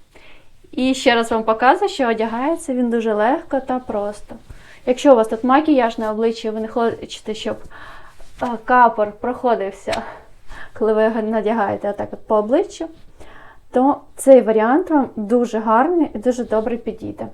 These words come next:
І дуже подобається ця модель. Майстер-клас, залишаю посилання на майстер-клас під цим відео. Можете перейти на мій сайт та придбати. Одразу після оплати вам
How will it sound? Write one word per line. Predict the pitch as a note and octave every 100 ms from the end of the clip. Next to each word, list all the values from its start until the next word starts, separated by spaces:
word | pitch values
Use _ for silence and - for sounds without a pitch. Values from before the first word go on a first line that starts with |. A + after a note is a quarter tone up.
| - - - - - -
І |
дуже | G3+ B3 B3
подобається | A#3+ A3 G#3+ G#3 G#3+
ця | - A#3
модель. | G#3+ G3 G3+ D4
Майстер-клас, | B3 C4+ - C4+ C4 A#3 G#3 - - - -
залишаю | A3 A3 B3 B3 A#3+ G#3
посилання | G3+ B3 B3+ A#3+ G#3+ G#3
на | G#3
майстер-клас | G#3+ G#3+ - - G3+ G3 - - - - - - -
під | B3 A#3
цим | A#3 A3
відео. | G#3+ G#3 C#4+ A4+
Можете | E4 C4 C4
перейти | - B3+ C4
на | A#3 G#3+
мій | G#3
сайт | - C4 F4 G#4
та | C#4+
придбати. | C#4+ B3 G3 G3 - -
Одразу | A3+ B3+ G#3+ G#3
після | G3 B3 - G#3+
оплати | G3+ G3+ G#3 C4+ F4+ -
вам | G#3+ A#3 A3